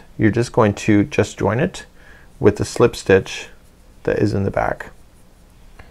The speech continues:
So just coming into the strap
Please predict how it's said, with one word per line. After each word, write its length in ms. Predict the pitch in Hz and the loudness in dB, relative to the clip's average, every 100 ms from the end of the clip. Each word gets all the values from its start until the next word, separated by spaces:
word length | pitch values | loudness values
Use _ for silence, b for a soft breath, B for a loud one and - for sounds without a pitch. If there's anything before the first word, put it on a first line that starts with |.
| b b b | b b b
So 180 | - 107 | -8 -4
just 220 | 104 - | -4 -2
coming 260 | - 101 | 0 2
into 260 | 98 95 - | 2 0 -2
the 320 | 98 90 - 80 | 4 4 2 -6
strap 580 | - - - 143 - | -4 2 2 2 -4